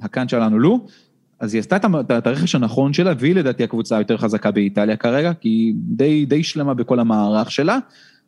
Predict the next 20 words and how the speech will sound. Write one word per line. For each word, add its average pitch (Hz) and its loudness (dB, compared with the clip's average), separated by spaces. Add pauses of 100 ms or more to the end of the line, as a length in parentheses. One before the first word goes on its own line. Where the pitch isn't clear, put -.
(200)
אבל 107 -4
שאר 175 -2
הקבוצות, 196 0
יובנטוס 196 2
לא 190 4
באמת 196 2
הצליחה 120 -2
להתחזק, 113 -2
וזה 113 -2
טוב 143 0
למילאן 110 2
יחסית, 220 -4 (200)
ואטלנטה, 156 0
כמו 151 0
שאמרתי, 139 -2
ב-, 120 2 (260)
במגמה 110 0
שלה, 190 0 (580)
אה, 107 -2
אז, 107 -6